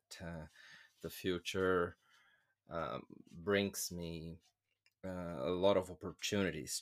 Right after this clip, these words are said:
to cope with that. And the second thing, just to mention, is that I noticed, B, that, uh, with my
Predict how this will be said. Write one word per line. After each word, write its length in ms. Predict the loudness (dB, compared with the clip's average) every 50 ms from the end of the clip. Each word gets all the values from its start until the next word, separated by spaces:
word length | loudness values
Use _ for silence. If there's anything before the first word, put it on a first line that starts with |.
| -6
to 160 | -6 -8 -8 -8 -10 -8
cope 380 | -2 0 0 0 0 -4 -8
with 140 | -12 -8 -8
that. 400 | -8 -8 -8 -10 -14 -16 -20 -20 _ _ _ _ -2
And 220 | -2 0 -2 -4 -8 -14 _ -18 -14
the 80 | -8 -4
second 440 | -2 0 2 2 0 0 -4 -6 -6
thing, 480 | -6 -4 -2 -2 -2 -2 -4 -4 -6 -10 -12 -12
just 340 | -10 -8 -8 -8 -8 -10 -10
to 80 | -8 -6
mention, 460 | -6 -4 -2 -4 -4 -4 -6 -10 -12 -16 -20 -20 -20 -20 -20 -20 _ _ _ _
is 180 | -6 -6 -2 0
that 200 | 2 4 4 4
I 100 | 4 4
noticed, 720 | 2 0 2 4 4 4 4 4 2 0 -2 -4 -6 -6
B, 320 | -4 -4 -2 -2 -4 -4 -2 2
that, 240 | 4 4 4 4 0 -6 -6 -4
uh, 240 | -4 -4 -4 -4 -4 -2
with 240 | -2 -2 -2 -4 -8 -8
my 640 | -4 -2 0 0 0 2 2 2 2 0 0 -4